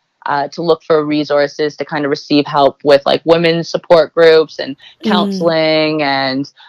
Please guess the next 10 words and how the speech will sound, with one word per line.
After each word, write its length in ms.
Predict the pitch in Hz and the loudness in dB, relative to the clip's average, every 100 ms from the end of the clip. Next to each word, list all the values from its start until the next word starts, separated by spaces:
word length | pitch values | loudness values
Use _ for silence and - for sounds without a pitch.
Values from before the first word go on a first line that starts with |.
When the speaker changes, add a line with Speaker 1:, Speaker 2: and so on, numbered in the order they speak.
| - | -10
Speaker 1:
um, 420 | - 147 123 120 117 | -4 -2 -2 -4 -4
you 100 | 156 | -4
know, 140 | 151 | -4
even 320 | 190 180 190 | -2 -2 0
though 280 | 175 170 165 - | 2 6 6 4
after 400 | 143 160 - 180 | -2 -6 -2 -2
that, 320 | 170 165 147 - | 0 -2 -4 -6
I 140 | 143 | -6
still 260 | 151 - 156 | -6 -4 -4
had, 360 | 156 143 143 | -2 -4 -6